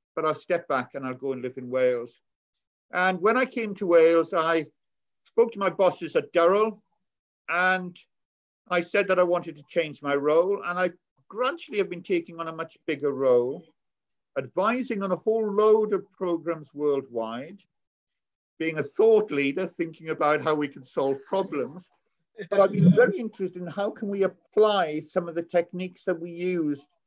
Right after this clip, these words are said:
in Mauritius to working here in U K. And I've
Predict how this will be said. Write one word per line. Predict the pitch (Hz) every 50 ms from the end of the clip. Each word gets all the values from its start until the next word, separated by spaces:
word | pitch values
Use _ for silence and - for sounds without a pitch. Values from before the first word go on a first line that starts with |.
| _ _ _ _ _ _ _ _ _
in | - 156 147 139
Mauritius | 139 131 147 165 170 - - - 139 139 147 - - - 147
to | 147
working | 139 - - - - - - - - 160 151 147 143
here | 131 _ _ 156 147 143 139 139 139 143 139 -
in | 143 143 139 139 139 135 -
U | 131 139 139 135 135 -
K. | _ 151 131 120 113 110 110 110 - _ _ _ _ _ _ _ _ _ _ _ _ _ _ _ _ _
And | - 165 165 165 170 170 165
I've | - 165 170 170 170